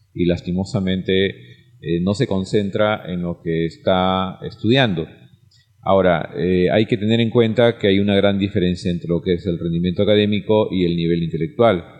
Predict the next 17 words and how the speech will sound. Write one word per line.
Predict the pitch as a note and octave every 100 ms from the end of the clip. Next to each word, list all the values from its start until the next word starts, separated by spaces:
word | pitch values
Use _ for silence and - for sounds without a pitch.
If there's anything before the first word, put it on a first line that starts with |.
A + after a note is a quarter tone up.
| - _ _ _
porque | F#2 D#2+
hay | G2+
personas | G#2+ - A2 G#2+ G#2+
jóvenes | - A2 G2+ G#2 G2+
o | F2+
chicos | - F#2+ G#2+ A2 - -
o | D#2 E2
niños | F#2+ G2+ F#2+ G2 -
que | E2+ E2 D#2+ - - - _ _ -
tienen | G2 G#2
una | G#2
inteligencia | F#2 F2+ G2+ F#2+ A2 F#2+ F#2
bastante | D#2+ E2+ - G#2+ G#2 A2
alta | G2+ F#2 E2 B2+
o | F2
incluso | F2+ E2 G2 G#2
promedio | F2+ G#2 A2 G2+ F2+